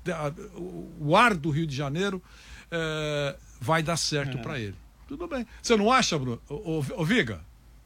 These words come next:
Speaker 2: É, o, o, pouco se fala sobre isso, e eu não tenho nada a ver com a vida particular,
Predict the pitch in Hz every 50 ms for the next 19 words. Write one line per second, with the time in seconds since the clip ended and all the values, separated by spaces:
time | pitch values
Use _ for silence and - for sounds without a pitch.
0 | _ _ _ _ _ _ _ _ _ _ _ _ 220 226 - - 285 285 285 294
1 | 285 277 269 262 240 226 214 190 165 - - - - - - 170 - 240 262 262
2 | - - 208 - 226 220 208 180 - 208 190 156 156 175 208 196 - - 160 156
3 | 165 175 180 156 - 180 165 156 175 190 175 143 143 175 180 - 175 147 135 165
4 | 180 170 151 - 175 160 160 - - 156 143 147 160 160